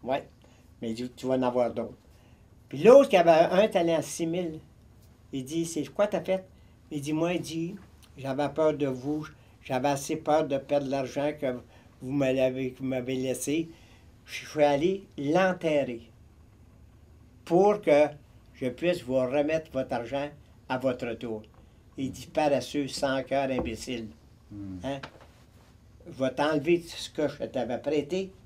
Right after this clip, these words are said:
Speaker 1: puis je vais le donner à d'autres. »
Speaker 2: Hmm.
Speaker 1: Au moins, t'aurais pu mettre ton argent à la banque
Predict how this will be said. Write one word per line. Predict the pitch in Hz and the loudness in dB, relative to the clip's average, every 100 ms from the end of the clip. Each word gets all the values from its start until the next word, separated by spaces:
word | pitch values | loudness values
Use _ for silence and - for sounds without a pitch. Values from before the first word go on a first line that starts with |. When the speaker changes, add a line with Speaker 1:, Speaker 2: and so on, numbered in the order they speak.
| - - - - | -20 -20 -20 -18
Speaker 1:
puis | 123 | -12
je | 117 | -6
vais | 127 | -6
le | 120 | -4
donner | 120 120 | -4 -4
à | 110 | -4
d'autres. » | 113 107 - - - - | -6 -10 -18 -20 -20 -16
Speaker 2:
Hmm. | 101 | -4
Speaker 1:
Au | 143 156 | -2 2
moins, | 175 185 | 2 2
t'aurais | 143 135 127 | 2 0 -2
pu | 151 165 - - - - | -4 -8 -8 -18 -20 -10
mettre | 131 156 156 | -2 -2 -2
ton | 135 135 | -2 -2
argent | 127 120 139 | -2 -4 -4
à | 123 | -4
la | 120 | -4
banque | 147 156 | -6 -6